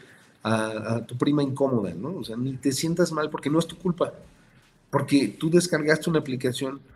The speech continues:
Sí, pero es que tú pediste un préstamo. Sí, yo pedí un préstamo, pero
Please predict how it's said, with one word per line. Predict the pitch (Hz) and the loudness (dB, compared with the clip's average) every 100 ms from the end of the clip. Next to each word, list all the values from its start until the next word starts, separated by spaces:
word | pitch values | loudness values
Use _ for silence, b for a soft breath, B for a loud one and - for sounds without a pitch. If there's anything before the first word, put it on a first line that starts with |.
| b b b | b b b
Sí, | - 208 | 0 4
pero | 202 202 | 6 6
es | |
que | 202 202 | 6 2
tú | - 208 | 4 4
pediste | 220 202 202 196 | 4 4 4 4
un | |
préstamo. | 185 175 175 160 | 6 6 4 0
Sí, | - 240 247 247 | -2 -2 -2 0
yo | 156 | -2
pedí | 180 190 190 | 0 0 0
un | 185 | 0
préstamo, | 180 165 165 170 175 170 | 0 0 0 0 0 2
pero | 139 127 123 120 | 4 6 4 2